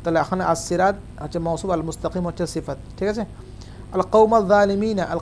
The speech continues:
কওম হচ্ছে জামা, অতএব এর জাল-, এর, এর সিফাতটাও হচ্ছে জামা, সীমালঙ্ঘনকারী সম্প্রদায়। আল কওম হচ্ছে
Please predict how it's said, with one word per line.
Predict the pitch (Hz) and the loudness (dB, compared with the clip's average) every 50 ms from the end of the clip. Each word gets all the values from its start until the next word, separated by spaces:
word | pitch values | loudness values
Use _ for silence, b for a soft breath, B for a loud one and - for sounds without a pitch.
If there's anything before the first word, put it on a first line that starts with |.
| - | 2
কওম | - 202 214 208 208 | 4 4 6 6 4
হচ্ছে | 202 - 202 | 0 0 0
জামা, | 175 170 175 170 165 160 151 - - - - - - - | 0 2 0 0 0 -2 -4 -6 -12 -16 -16 -14 -10 -8
অতএব | - - 196 202 196 | -4 0 0 0 0
এর | 180 185 175 165 | 0 -2 -2 -2
জাল-, | 156 160 165 170 175 180 180 - - | 0 2 4 6 6 4 2 -2 -4
এর, | 180 185 185 175 165 151 - - - | -2 -2 0 0 -2 -4 -6 -10 -4
এর | 170 180 180 170 160 | -2 0 0 0 -2
সিফাতটাও | - - 175 151 190 185 185 - 202 190 | -4 -4 -2 0 0 0 0 2 4 6
হচ্ছে | 185 180 190 - | 4 4 2 0
জামা, | 175 151 165 156 147 151 147 - | -4 -2 -2 -2 -2 -4 -6 -6
সীমালঙ্ঘনকারী | - 190 175 180 180 180 175 180 175 160 170 170 185 180 180 - | -4 -2 0 0 0 0 0 -2 -2 -2 -2 0 0 -2 -2 -4
সম্প্রদায়। | 175 160 - 160 160 147 143 139 127 - - - B B B B B B B B B B B B | -8 -6 -2 -2 -2 -2 -2 -4 -4 -8 -12 -14 B B B B B B B B B B B B
আল | 170 160 - - | -4 -4 0 4
কওম | 180 190 208 214 202 | 6 8 8 8 6
হচ্ছে | 208 196 196 - - 202 208 226 269 | 4 2 0 0 2 2 4 4 2